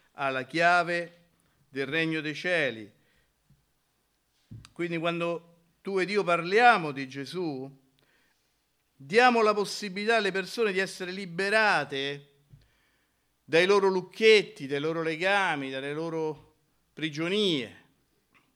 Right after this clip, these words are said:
È una chiave che apre e spalanca davanti alle persone la porta del cielo.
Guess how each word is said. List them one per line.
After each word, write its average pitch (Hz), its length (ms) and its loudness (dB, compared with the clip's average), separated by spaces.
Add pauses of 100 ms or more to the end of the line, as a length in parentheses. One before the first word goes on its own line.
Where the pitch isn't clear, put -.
(380)
È 143 120 -2
una 175 180 2
chiave 202 520 8
che 180 200 0
apre 143 800 4
e 147 140 -4
spalanca 151 1080 -2 (400)
davanti 147 600 -2
alle 135 180 -4
persone 104 720 -14 (640)
la 120 160 -10
porta 117 400 -8
del 107 220 -12
cielo. 92 600 -18